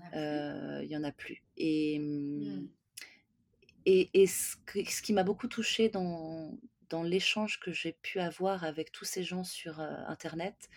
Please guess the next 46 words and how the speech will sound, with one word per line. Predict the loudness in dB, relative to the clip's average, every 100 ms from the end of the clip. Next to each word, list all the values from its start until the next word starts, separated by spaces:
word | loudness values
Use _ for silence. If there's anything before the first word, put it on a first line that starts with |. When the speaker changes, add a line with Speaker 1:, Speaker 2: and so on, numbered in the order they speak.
| -18 -16 -18 -20 -10
Speaker 2:
c'est | -6
qu'il | -2 2
y | 4
en |
Speaker 1:
Mmh. |
Speaker 2:
a | 4
beaucoup | 4 2 2 -6
qui | -2 0
m'ont | 0
envoyé | 2 2
des | 2 0
lettres | -2 -6 -12 -14 _ _ -20 -20 _ -10
en | -4
me | -2 -2
Speaker 1:
Eh | -2
oui. | 0 0
Speaker 2:
disant : « | -2 -4
Moi | 2 2
je, | 2 2 0 0 -4 -8 -14 -18 _ _ _ _
moi | 0 2
je | 2 2
t'écris | 0 -2 -4 -4 -6 _
et, | -4 -2 -4 -4
et, | -4 -2 -4 -4 -6 -10
et | -10
tu | -6 -2
auras, | -2 0 2
même | 4 2
si | 0 -4
on |
se | -2
connaît | 0 0
pas, | 0 -2 0
on, | -2 -6 -14 -20 -20 _
tu | -4 -2
auras | 2
une | 0
trace | 0 -2 -2
de | -2
moi » | -2 2 2 2
et |
ça, | 0 -4
je | -6
trouve | -8
ça, | -6 -2 -2
heu, | -2